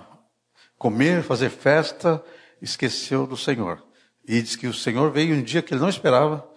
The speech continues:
um dia que ele não estava preparado, e foi um, uma surpresa não muito agradável para aquele servo. Mas aquele servo que estava esperando o seu Senhor, Jesus diz: "Vinde,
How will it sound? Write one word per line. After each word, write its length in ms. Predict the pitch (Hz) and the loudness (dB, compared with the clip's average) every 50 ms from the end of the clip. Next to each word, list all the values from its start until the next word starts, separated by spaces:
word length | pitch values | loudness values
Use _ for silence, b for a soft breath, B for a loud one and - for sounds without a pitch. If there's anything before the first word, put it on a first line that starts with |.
| b b b b b b - | b b b b b b -10
um 80 | 107 | -4
dia 160 | 110 131 160 | 0 0 0
que 120 | 151 - 147 | 2 0 0
ele 120 | 143 143 | 0 2
não 200 | 139 147 170 190 | 2 2 0 0
estava 340 | 180 - - - 151 139 147 | -2 -2 0 0 2 2 0
preparado, 640 | - - 131 - 131 117 113 120 127 123 123 127 117 - b b b b b b b _ _ - | 0 -2 0 2 2 4 6 4 4 2 0 -6 -10 -12 b b b b b b b _ _ -14
e 60 | 104 | -12
foi 280 | - - 135 131 131 | -4 0 2 2 2
um, 80 | 127 117 113 104 110 | 2 0 -2 -6 -8
uma 200 | 117 117 113 110 | -2 -2 -2 -2
surpresa 800 | - - - - - - 135 113 - - 117 127 131 120 120 117 | -2 -6 -10 -10 -4 -2 -2 -2 0 0 2 2 2 2 2 2
não 120 | 113 123 | 2 2
muito 220 | 127 131 127 - 135 | 2 2 2 2 2
agradável 480 | 117 113 113 107 110 113 110 110 110 | 2 4 2 4 4 4 4 2 0
para 80 | 107 110 | -4 -4
aquele 180 | 120 113 107 | -2 -2 -2
servo. 380 | 101 - - 107 95 87 82 82 B B B B B B B B B | -2 2 2 4 4 2 0 -4 B B B B B B B B B
Mas 160 | - 120 120 | 0 0 0
aquele 240 | 143 151 - 208 185 | 2 0 0 -2 -2
servo 320 | - - 175 170 156 143 131 | 0 2 2 2 2 2 0
que 100 | 135 135 | -2 -2
estava 460 | - - 139 127 131 123 117 - - B B B B | 0 0 2 2 2 0 0 -2 -8 B B B B
esperando 440 | - - - - 135 120 139 170 180 | -12 -10 -2 0 2 4 4 2 2
o 40 | 143 | -2
seu 120 | 151 160 | -4 -6
Senhor, 480 | - - 160 135 127 127 131 135 120 - b b b b b b b b b b b b _ _ _ | -2 -2 -2 0 2 2 0 0 0 -4 b b b b b b b b b b b b _ _ _
Jesus 320 | 117 117 117 123 120 - | 0 2 2 2 2 0
diz: 180 | - 107 98 92 | -2 -6 -8 -10
"Vinde, 580 | 87 101 127 160 165 156 147 156 165 160 143 | -6 -2 0 0 0 0 -2 -6 -8 -8 -10